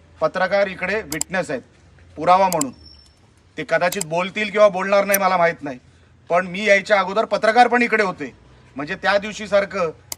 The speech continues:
आमच्यावर आरोप नको की आम्ही मुद्दामून ही गाडी पकडून दिली आहे. माझ्या अगोदर ही गाडी इकडे आलेली आहे, पोलिसांनी पकडलेली आहे, पण कारवाई केली नाही. कारवाई करायची इच्छा नव्हती.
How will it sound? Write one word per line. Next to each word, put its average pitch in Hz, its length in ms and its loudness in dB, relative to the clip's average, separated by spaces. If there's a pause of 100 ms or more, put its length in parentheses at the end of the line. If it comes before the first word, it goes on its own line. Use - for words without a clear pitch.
आमच्यावर 170 360 0
आरोप 202 300 2
नको 180 280 -6
की - 360 -12
आम्ही 165 260 0
मुद्दामून 202 420 0
ही 208 80 -6
गाडी 190 220 2
पकडून 175 360 -4
दिली 151 180 -6
आहे. 123 100 -8 (340)
माझ्या 160 340 2
अगोदर 196 380 2
ही 226 100 -2
गाडी 214 240 4
इकडे 202 180 -2
आलेली 175 320 0
आहे, 123 100 -10 (640)
पोलिसांनी 220 480 0
पकडलेली 202 540 -2
आहे, 143 120 -6 (400)
पण 170 140 -2
कारवाई 170 420 0
केली 175 240 -8
नाही. 170 400 -2 (1080)
कारवाई 190 320 4
करायची 196 360 -2
इच्छा 202 320 2
नव्हती. 190 560 -6